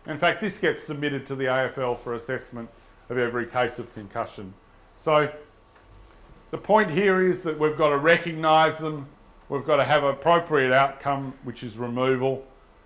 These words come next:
and then they're reviewed medically, and they don't return to play until they're cleared medically. Um, that doesn't have to be a neurologist. One of our, one of our colleagues did a survey amongst general practitioners at a certain clinic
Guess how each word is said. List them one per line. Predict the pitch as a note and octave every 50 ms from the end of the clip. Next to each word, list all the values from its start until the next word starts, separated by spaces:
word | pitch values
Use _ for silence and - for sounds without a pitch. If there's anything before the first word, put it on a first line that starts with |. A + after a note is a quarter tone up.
| _ -
and | - B2+ C3 C3
then | C3 B2+
they're | B2+ B2+ B2+ B2+ A#2+ A2+ - - - _ _ _ _ _ _ _ _ -
reviewed | - B2+ C3+ B2+ C3 C#3 C3 B2+ B2+
medically, | C3+ C#3 D3 D#3+ D#3+ D#3+ E3 E3+ F3 F#3
and | G3
they | A3 A3
don't | G#3+ G#3+ G#3+ G#3+ E3+
return | E3 D3 - - G#3+ G3 F3 E3
to | C3+ C#3+
play | C3+ - D3+ D3+ D3 C#3+
until | C#3 C3 C3+ C#3+ C#3
they're | C3 C3 B2+
cleared | B2+ - - C#3 C#3+ C#3+ C#3+ C#3 B2+
medically. | B2+ C3+ B2+ A#2+ B2+ B2 - A#2 A#2 A2+ A2 A2 - - _ _ _ _ _ _ - _ -
Um, | - A#2+ A#2+ A#2+ A#2+ A2+ A#2 A#2+ - - - - _ _ _ - - _ _ _ -
that | - C#3+ C3+
doesn't | - D#3+ D#3+ D3+ F3 F#3
have | D3+ D#3+ E3+ - -
to | - D#3+
be | C#3+
a | C3+
neurologist. | C#3 C#3+ C#3 C#3+ D3 D3 D3+ E3+ E3+ D#3 E3 E3 D#3+ - - - _ _ _ _ _ _ _ _ _ _ _ _ _ _ _ -
One | - D#3 D#3
of | D3+ D3
our, | C#3+ C#3 C3+ C3+ C#3+ C#3
one | D#3+ E3+ F#3
of | F#3 F3
our | D#3+ C#3+
colleagues | - E3 E3+ E3 D#3+ D3 C3
did | - D#3+ D3 C#3+
a | C3+
survey | C3 - - D#3+ E3+ E3+ D#3+ D#3+ D#3 D#3 D#3
amongst | D3 D3+ D3 C#3+ C3+ - -
general | D3+ C#3+ C#3+ C#3
practitioners | C#3 - D3 C#3 - - D3 C3+ - E3 D#3 D3 C#3 C3+ - - _ _ _ _ _ _ _ _ _ _ _ _ _ - _ _ _ -
at | - C3+ B2+
a | B2
certain | - - E3 D3+ C#3 C3 B2 A2+
clinic | - F3 F#3+ F#3 F#3 F3+ F3+